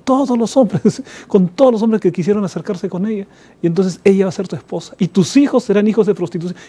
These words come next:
Y uno quiere que sus hijos sean, pues, ¿no es cierto?, <laughs> un tesoro que uno va cuidando y va llevando. Y este es el, el mensaje que Dios le da a Oseas. Es una prueba extrema también. Uno puede imaginarse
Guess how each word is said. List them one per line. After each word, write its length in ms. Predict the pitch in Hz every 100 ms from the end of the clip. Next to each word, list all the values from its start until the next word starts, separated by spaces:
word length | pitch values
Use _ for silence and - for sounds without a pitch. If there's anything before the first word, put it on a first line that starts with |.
| -
Y 60 |
uno 160 | 247 247
quiere 240 | 247 247
que 80 | 196
sus 200 | 170 -
hijos 340 | 233 233 262 - - - - -
sean, 340 | - 254 233
pues, 200 | 196 208
¿no 100 | 196
es 80 | 156
cierto?, 300 | 214 196 214
<laughs> 180 | 220 -
un 80 | 185
tesoro 540 | 165 - 208 202 180
que 80 | 175
uno 160 | 170 170
va 80 | 170
cuidando 520 | 165 156 190 190 165
y 40 |
va 100 | 175
llevando. 240 | 170 196 - - - - -
Y 180 | 196 285
este 320 | - - 254
es 160 | 240
el, 560 | 226 196 185 185 190 208
el 180 | 247 196
mensaje 540 | 190 180 - 247 226 -
que 120 | 196
Dios 160 | 214
le 100 | 196
da 80 | 202
a 20 |
Oseas. 480 | 202 - 262 160 -
Es 160 | - -
una 120 | 165
prueba 240 | 147 143 135
extrema 500 | - 175 208 139 135
también. 400 | - 139 147 - - - - -
Uno 140 | 156
puede 160 | 165 156
imaginarse 680 | 147 - 151 156 - 156